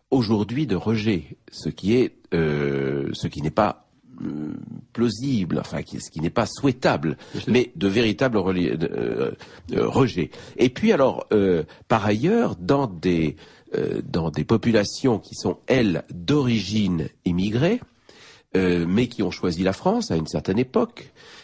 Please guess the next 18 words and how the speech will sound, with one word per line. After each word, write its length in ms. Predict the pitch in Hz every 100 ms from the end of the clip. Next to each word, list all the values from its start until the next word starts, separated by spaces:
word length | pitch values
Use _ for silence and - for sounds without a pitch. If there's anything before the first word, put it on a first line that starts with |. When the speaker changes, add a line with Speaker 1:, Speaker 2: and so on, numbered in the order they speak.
| _ -
Speaker 1:
et 300 | 117 107 98
qui 140 | -
se 120 | 95
sont 240 | 92 - 87 -
engagées 800 | - 87 92 147 135 208 156 78 _
avec 260 | 90 82 78
la 100 | 82
Speaker 2:
Bien 80 | -
sûr. 100 | 104
Speaker 1:
France, 300 | 208 - - - -
le 140 | 104
souci 540 | - - 165 - 147 127
de 40 |
ces 180 | - 95
gens 300 | 85 117 185 _ - - _
d'être, 440 | 87 120 117 - 98
euh, 300 | 95 87 82 - - -
euh, 880 | 87 85 87 50 50 50 50 50